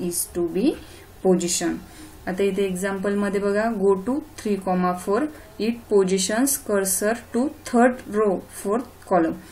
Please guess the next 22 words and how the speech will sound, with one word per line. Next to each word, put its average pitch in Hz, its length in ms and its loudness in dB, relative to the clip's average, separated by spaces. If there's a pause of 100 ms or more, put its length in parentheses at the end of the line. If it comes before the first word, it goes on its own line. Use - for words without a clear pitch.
(300)
म्हणजे 196 240 0
काय, 240 260 0 (1120)
जो 208 120 4
काही 262 260 2 (320)
x 226 280 0
axis 247 400 0
असेल 220 340 -2
त्याच्या 190 220 0 (140)
third 247 300 4
रोमध्ये 254 520 6 (460)
कर्सरची 214 520 -2
position 220 520 0
असेल 240 280 0 (460)
आणि 196 300 2 (320)
वाय 202 320 2
ॲक्सिसच्या 202 540 -2 (160)
fourth - 340 4 (140)
कॉलममध्ये 180 480 2
आपल्या 180 240 0
कर्सरची 180 680 -2 (400)
position 170 540 0
असेल. 160 200 -6